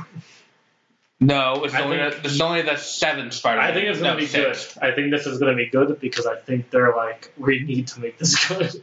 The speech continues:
Speaker 1: Well, it, the thing is, it's not just Sony needs to make it good, but they also have the, uh, the Creative Commons team at Marvel overseeing
Speaker 2: Mm-hmm.
Speaker 1: it now. Sony never had that.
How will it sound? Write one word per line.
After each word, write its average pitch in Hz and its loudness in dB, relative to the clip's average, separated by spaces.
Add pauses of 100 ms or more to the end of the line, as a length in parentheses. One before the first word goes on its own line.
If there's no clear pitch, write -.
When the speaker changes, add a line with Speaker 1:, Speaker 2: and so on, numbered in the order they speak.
(120)
Speaker 1:
Well, 175 0 (180)
it, 165 0
the 175 2
thing 185 2
is, 151 0
it's 127 -6
not 160 4
just 160 -2
Sony 131 0
needs 147 -2
to 147 0
make 156 -2
it 147 -10
good, 156 0 (260)
but 127 0
they 139 2
also 147 2
have 131 0
the, 139 2
uh, 123 4
the 123 -10
Creative 131 0
Commons 123 2
team 127 -2
at 107 -6
Marvel 117 2 (1040)
overseeing 139 0
Speaker 2:
Mm-hmm. 139 2
Speaker 1:
it 139 -4
now. 143 0 (100)
Sony 143 0
never 127 -2
had 117 0
that. 92 -6